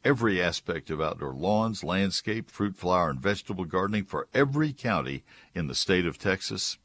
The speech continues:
It even would be fine in southern Oklahoma for our listeners there. And, uh, three hundred forty-four pages, eight hundred forty of my photographs. It's a hardback, printed in Texas,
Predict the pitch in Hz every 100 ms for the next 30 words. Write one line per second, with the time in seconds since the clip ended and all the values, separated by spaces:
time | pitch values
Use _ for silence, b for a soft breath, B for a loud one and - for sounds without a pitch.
0 | _ - 64 80 85 78 64 B B B
1 | 87 80 73 87 87 85 62 98 85 85
2 | 85 - 82 110 107 - 62 67 80 -
3 | - 71 85 95 69 - _ B B B
4 | B - 87 78 67 67 71 71 73 113
5 | 131 127 127 117 117 110 - - 131 123
6 | 95 87 78 - - 123 123 127 135 -
7 | B B B B 123 160 - 98 60 57
8 | - 92 82 78 69 76 71 - 123 117
9 | 101 101 104 104 - B B B 80 -
10 | - - 135 139 120 120 127 127 _ -
11 | - 139 123 107 92 80 65 - 131 -
12 | 131 -